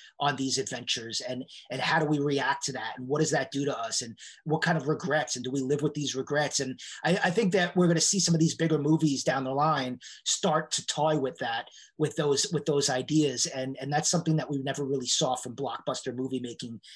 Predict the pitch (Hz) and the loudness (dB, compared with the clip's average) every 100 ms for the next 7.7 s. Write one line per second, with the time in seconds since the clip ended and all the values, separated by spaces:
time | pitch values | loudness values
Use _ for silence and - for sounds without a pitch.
0 | - - 127 120 113 160 147 - 156 147 | -20 -10 -8 -8 -2 -2 -2 -4 0 0
1 | 135 110 131 110 - 117 - 139 123 - | 0 -2 -8 -4 -4 -2 -2 -2 -4 -10
2 | - - 131 127 - 214 185 196 - 196 | -20 -8 -4 -2 0 0 0 -4 0 4
3 | 196 190 175 160 151 156 147 147 - - | 4 4 4 4 4 4 2 0 -4 -4
4 | 131 139 127 120 120 139 143 127 127 127 | -4 -4 -2 -2 -2 -2 -4 -8 -8 -8
5 | - 131 - 123 - - - 170 156 135 | -8 -6 -4 -6 -8 -18 -2 2 2 0
6 | - 160 - 160 147 151 147 - 156 - | 0 0 2 2 2 2 0 -2 -2 -2
7 | - 143 143 160 156 156 | -2 -2 0 0 2 2